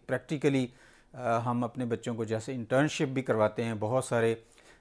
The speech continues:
जो लाइन डिपार्टमेंट है उनके साथ उनकी अटैचमेंट होती है, तो they learn different dimensions of criminality। तो जब उनको पता होता है वो एक नॉलेज और उसके साथ साथ कुछ, कुछ जो उनका फील्ड वर्क है उससे उनकी बहुत सारी लर्निंग होती है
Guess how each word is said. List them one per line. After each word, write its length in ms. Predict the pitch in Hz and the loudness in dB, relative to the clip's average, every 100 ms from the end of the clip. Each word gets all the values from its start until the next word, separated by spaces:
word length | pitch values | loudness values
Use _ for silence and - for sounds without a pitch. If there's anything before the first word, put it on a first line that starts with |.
| - | -4
जो 140 | 113 | 0
लाइन 340 | 110 110 120 131 | 4 6 4 2
डिपार्टमेंट 540 | 120 107 - 127 113 | 2 4 4 0 -4
है 60 | 120 | -4
उनके 180 | 117 - | -4 -6
साथ 200 | 127 113 | -4 -4
उनकी 240 | 117 110 113 | -4 -4 -6
अटैचमेंट 600 | - 113 120 - 135 123 | 2 4 4 4 -2 -2
होती 320 | 117 117 107 | -6 -4 -6
है, 180 | 107 - - - _ | -6 -10 -20 -20 _
तो 100 | 185 | -4
they 220 | 170 185 165 | 0 0 2
learn 380 | 123 156 175 95 - _ - | 8 10 10 6 -8 _ -14
different 420 | 131 196 208 190 143 | -4 -4 -2 -2 6
dimensions 720 | 131 127 127 165 - 170 135 | 6 6 2 0 -2 -2 0
of 140 | 143 - | 0 0
criminality। 640 | 117 104 98 110 107 101 90 - - - - _ | -6 -4 0 0 0 -4 -12 -16 -20 -20 -20 _
तो 360 | 175 180 180 180 160 | -2 2 2 0 0
जब 200 | 175 180 | -2 0
उनको 220 | 175 170 | -4 -6
पता 280 | 165 165 208 | -2 2 4
होता 340 | 180 165 180 | 4 0 2
है 80 | 175 | 0
वो 240 | 160 165 | 2 0
एक 200 | 160 151 - | 0 -2 -6
नॉलेज 680 | 151 131 113 117 165 180 - 123 | -4 0 2 4 2 0 -4 0
और 200 | 139 147 | 0 0
उसके 300 | 135 - 160 | -4 -6 -6
साथ 260 | 165 139 | 0 0
साथ 180 | 131 147 | 0 -4
कुछ, 300 | - 147 - | -4 -10 -8
कुछ 320 | - 139 - | -8 -8 -6
जो 100 | 143 | -4
उनका 200 | 139 135 | -2 -2
फील्ड 360 | 127 - 147 147 | -6 -2 -2 2
वर्क 320 | 139 127 135 | 2 2 0
है 80 | 135 | -6
उससे 340 | 147 - 160 | -6 -8 -6
उनकी 200 | 147 135 | -6 -6
बहुत 360 | 117 120 156 151 | -10 -8 -6 -4
सारी 220 | 143 131 | -4 -4
लर्निंग 420 | 107 127 151 151 | -2 -2 -2 -2
होती 280 | 127 - 117 | -4 -6 -6
है 140 | 113 | -6